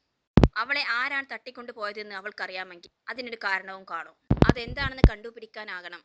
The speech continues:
അവൾ ഇപ്പോൾ ഒന്നും നമ്മളോട് തുറന്ന് പറയാത്തത്. ഇങ്ങനെയൊക്കെ ഗായത്രി പറയുമ്പോൾ സേതുവിനും അത് ശരിയാണെന്ന് തന്നെ തോന്നാൻ ട്ടോ. പിന്നീട് കാണിക്കുന്നത് ഭാവനയുടെ റൂമിലെത്തിയ സൂര്യ അവിടെ ഇരിക്കുകയാണ്. എന്നിട്ട് പറയുന്നുണ്ട്, ഭാവന, എവിടെയും വിശ്വാസമാണ് പ്രധാനം, ഇവിടെ നീ പറയുന്നതൊന്നും ഞങ്ങൾക്ക് വിശ്വസിക്കാനാകുന്നില്ല.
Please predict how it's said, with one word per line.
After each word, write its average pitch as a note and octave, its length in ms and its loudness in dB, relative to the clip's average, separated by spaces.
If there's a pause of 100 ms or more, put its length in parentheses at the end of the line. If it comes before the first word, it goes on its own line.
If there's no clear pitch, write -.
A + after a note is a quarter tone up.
(120)
അവൾ F#3 180 -14
ഇപ്പോൾ G3+ 280 -16
ഒന്നും F3+ 220 -18
നമ്മളോട് E3 340 -20
തുറന്ന് E3+ 300 -20
പറയാത്തത്. C#3+ 500 -20 (300)
ഇങ്ങനെയൊക്കെ D#4 380 -6
ഗായത്രി A3+ 300 -2
പറയുമ്പോൾ A3 300 -8
സേതുവിനും A3 400 -8
അത് G3+ 160 -14
ശരിയാണെന്ന് F#3 360 -10
തന്നെ F3+ 200 -16
തോന്നാൻ D#3+ 280 -16
ട്ടോ. D3+ 100 -20 (120)
പിന്നീട് F#3+ 240 -10 (100)
കാണിക്കുന്നത് G3 540 -8 (340)
ഭാവനയുടെ F#3 400 -6
റൂമിലെത്തിയ G3 500 -12
സൂര്യ G3 300 -12
അവിടെ F#3+ 180 -16
ഇരിക്കുകയാണ്. F3 380 -16 (200)
എന്നിട്ട് C4+ 260 -8
പറയുന്നുണ്ട്, A#3+ 360 -8 (120)
ഭാവന, A3 220 -8 (200)
എവിടെയും B3 320 -8
വിശ്വാസമാണ് A3 520 -8
പ്രധാനം, F3+ 260 -10 (180)
ഇവിടെ B3 280 -6
നീ A#3+ 200 -8
പറയുന്നതൊന്നും A3 460 -10
ഞങ്ങൾക്ക് G3+ 300 -16
വിശ്വസിക്കാനാകുന്നില്ല. F#3+ 880 -12